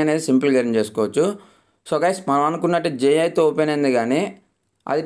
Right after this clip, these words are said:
టైగర్ సైడ్ అయితే ఓపెన్ అయింది guys. మళ్ళీ లెవెల్ వన్ అయితే మనం ఓడిపోయాం, థౌజండ్ రూపీస్ అయితే లాస్ అయిపోయాం. So మళ్ళీ ఇప్పుడు ఇటు జే అయితే ఓపెన్ అయింది కాబట్టి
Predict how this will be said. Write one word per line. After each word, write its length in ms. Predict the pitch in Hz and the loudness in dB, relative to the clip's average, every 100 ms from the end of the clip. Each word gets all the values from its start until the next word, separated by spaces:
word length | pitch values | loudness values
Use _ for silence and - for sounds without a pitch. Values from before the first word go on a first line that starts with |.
| 160 | -2
టైగర్ 280 | 165 156 160 | 0 0 0
సైడ్ 160 | 160 160 | 0 2
అయితే 120 | 151 | 2
ఓపెన్ 180 | 135 135 | 2 2
అయింది 160 | 123 117 | 0 0
guys. 140 | 135 160 131 | -2 0 -2
మళ్ళీ 180 | 143 160 156 | 0 0 0
లెవెల్ 200 | 143 139 | 0 0
వన్ 120 | 139 139 | 0 0
అయితే 120 | 143 143 | 0 0
మనం 120 | 127 123 | 2 0
ఓడిపోయాం, 360 | 127 120 123 135 | 0 2 2 0
థౌజండ్ 320 | 127 131 131 131 | 0 2 2 0
రూపీస్ 240 | 139 147 147 | 0 0 0
అయితే 160 | 147 135 | 0 2
లాస్ 200 | 113 123 131 | 2 0 -2
అయిపోయాం. 400 | - 98 110 160 180 - - - _ _ _ _ _ - | -2 -2 0 -2 -8 -16 -20 -20 _ _ _ _ _ 0
So 80 | 190 208 - _ _ 131 | 0 -2 -8 _ _ -4
మళ్ళీ 180 | 139 170 180 | 0 2 2
ఇప్పుడు 220 | 165 156 175 156 | 4 4 2 0
ఇటు 140 | 151 120 | -2 0
జే 120 | 131 147 160 | 2 4 2
అయితే 180 | 160 160 131 | 2 2 2
ఓపెన్ 240 | 127 147 143 | 2 0 2
అయింది 160 | 123 110 | 2 2
కాబట్టి 420 | 107 107 107 147 | 0 0 0 0